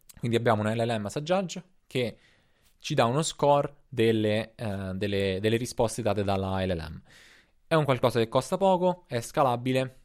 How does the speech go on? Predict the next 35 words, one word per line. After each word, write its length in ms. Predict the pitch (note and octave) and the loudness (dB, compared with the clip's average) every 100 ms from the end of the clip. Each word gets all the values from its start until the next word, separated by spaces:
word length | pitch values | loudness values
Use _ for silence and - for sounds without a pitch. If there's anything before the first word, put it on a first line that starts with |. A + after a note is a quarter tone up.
| - _ | -20 _
e 280 | F#3+ E3+ - | 0 0 0
quello 200 | D#3+ C3+ | 2 2
che 100 | C#3 | 2
si 120 | F#3 | -4
spera 300 | F3 - C3+ | -2 2 2
è 20 | |
che 140 | - - | 0 -6
correli 540 | - D#3 D3+ B2+ A#2+ | 0 2 4 4 2
anche 260 | A2 A2 - | 0 -2 -2
con 560 | A2 A2 A2 A2 A2+ - _ _ _ _ _ _ A#2+ | 0 0 0 -2 -2 -8 _ _ _ _ _ _ -4
la 60 | |
risposta 340 | A2+ - G#2 G#2+ | -2 -2 -4 -2
dell'umano. 520 | G2 F#2 D#2+ F2 - _ - _ | -4 -4 -4 -6 -12 _ -20 _
Anche 300 | D#3+ E3+ E3+ | -2 0 0
questo 680 | D#3+ E3 D#3 - D3+ D3+ - | 2 2 0 -6 0 2 2
però 240 | E3 B2+ B2+ | 2 2 2
ha 60 | |
dei 140 | A2 A2+ | 0 -2
problemi, 440 | F3 G3+ G3 C#3 | -2 0 0 0
chiaramente, 520 | D3 F3 D#3 C#3 D#3+ | -4 -4 -6 -4 -2
perché 440 | C#3 - C#3+ B2 - - | -2 -4 -2 -2 -4 -12
magari 600 | A2+ A2+ A#2+ A#2+ A2+ - | -6 -2 0 0 -2 -8
questo 300 | - A#2 - | -6 -6 0
L 80 | A#2 | 0
L 120 | A2+ | 0
M 60 | A2+ | -2
Assaggiaggio 480 | G#2+ D3+ D#3+ D#3+ C#3 | -4 -2 0 -2 -2
potrebbe 300 | A2 G#2+ G#2 | -4 -2 -2
avere 180 | G#2 A2 | -2 -2
dei 120 | C#3+ | -2
bias, 440 | A#2+ G#2 B2+ D#3+ | -2 -2 -4 -4
potrebbe 320 | A2 G2+ G2 | -6 -6 -4
per 100 | G2 | -6
esempio 300 | G2 G#2 - | -6 -10 -8
ri-, 220 | G#2 - | -10 -10